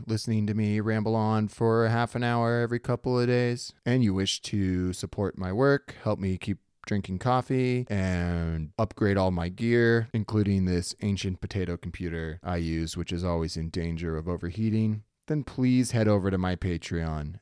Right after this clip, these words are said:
at patreon dot com slash one guy one roll and give it a good looking over. I think you'll find that some of the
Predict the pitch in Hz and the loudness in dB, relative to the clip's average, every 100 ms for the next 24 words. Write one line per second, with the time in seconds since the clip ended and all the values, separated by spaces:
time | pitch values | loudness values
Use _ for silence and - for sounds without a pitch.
0 | _ - 85 - 117 110 120 117 117 117 | _ -10 -8 0 0 2 2 4 4 4
1 | 117 107 101 - - 95 90 87 87 95 | 2 0 0 -2 -4 0 0 0 -2 -8
2 | - - 85 82 - 92 110 110 107 101 | -12 -4 -4 -4 -6 0 2 2 0 0
3 | 101 95 95 98 90 85 80 80 78 - | 0 0 0 0 0 0 -2 -2 -6 -12
4 | _ - 117 131 127 120 110 113 107 95 | _ -6 -2 0 2 2 2 2 2 0
5 | 98 92 90 87 82 80 87 107 107 - | -2 0 -2 -2 -4 -6 -6 -4 -4 -2
6 | 104 104 101 - 104 101 98 95 101 98 | -2 -2 -2 0 0 0 0 0 0 -2
7 | 98 - - 104 101 98 95 92 98 95 | -4 -6 -4 0 2 2 0 0 0 2
8 | 95 92 | 0 0